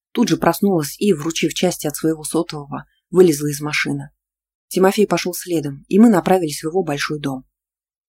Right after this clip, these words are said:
Сняв верхнюю одежду, мужчина повел меня в спальню. Там я заглянула в ванную, а когда вернулась, Тима расправил постель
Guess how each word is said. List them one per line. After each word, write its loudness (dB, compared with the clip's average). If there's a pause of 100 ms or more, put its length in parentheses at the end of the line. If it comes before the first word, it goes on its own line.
Сняв 0
верхнюю -2
одежду, -4
мужчина 0
повел 0
меня -6
в -10
спальню. -6 (480)
Там 4
я 6
заглянула 4
в -10
ванную, 0
а 0
когда -6
вернулась, -6
Тима 2
расправил -6
постель -6